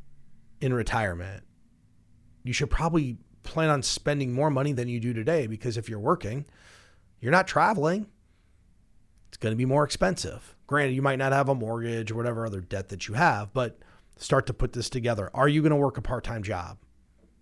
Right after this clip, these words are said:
Do you wanna work in retirement? I, m-, personally, I, I don't see myself not doing some kind of work. I don't know what I would do with all the days if I didn't work.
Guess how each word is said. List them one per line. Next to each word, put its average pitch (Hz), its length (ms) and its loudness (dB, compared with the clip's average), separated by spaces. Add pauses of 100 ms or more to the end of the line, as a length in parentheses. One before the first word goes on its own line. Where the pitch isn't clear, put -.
(220)
Do - 80 -8
you 107 60 -2
wanna 202 180 2
work 117 200 -2
in 98 80 -8
retirement? 87 560 -10 (1600)
I, 160 380 0
m-, 117 160 -4 (300)
personally, 117 600 0
I, 165 300 0 (160)
I 131 160 -4
don't 262 320 -4 (320)
see - 240 -2
myself 123 1000 -4
not 120 300 0
doing 110 220 -4
some 135 260 -4
kind 110 220 -2
of 82 80 -10
work. - 440 -14 (720)
I 127 80 -4
don't 175 140 4
know 151 120 4
what 127 100 2
I 120 100 0
would 101 240 -4 (460)
do 127 100 0
with 120 160 0
all 117 160 0
the 101 100 -6
days 120 380 2
if 101 80 -6
I 104 140 -4 (260)
didn't 87 240 -6
work. - 500 -8